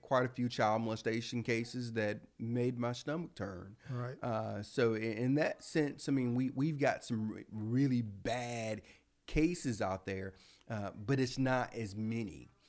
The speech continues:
Speaker 2: Mm-hmm.
Speaker 1: Um, so in, in that sense, crime is low,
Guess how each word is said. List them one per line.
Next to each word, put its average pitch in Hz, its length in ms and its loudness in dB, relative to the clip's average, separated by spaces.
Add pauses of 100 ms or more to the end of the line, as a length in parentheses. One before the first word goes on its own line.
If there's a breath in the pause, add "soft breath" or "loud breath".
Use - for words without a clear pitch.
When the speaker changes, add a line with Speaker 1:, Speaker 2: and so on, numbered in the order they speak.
Speaker 2:
Mm-hmm. 120 320 -4
Speaker 1:
Um, 95 680 -4 (160)
so - 200 0
in, 127 200 0
in 131 120 0
that 156 160 2
sense, 180 320 -2
crime 123 400 4
is 104 160 -2
low, 110 420 2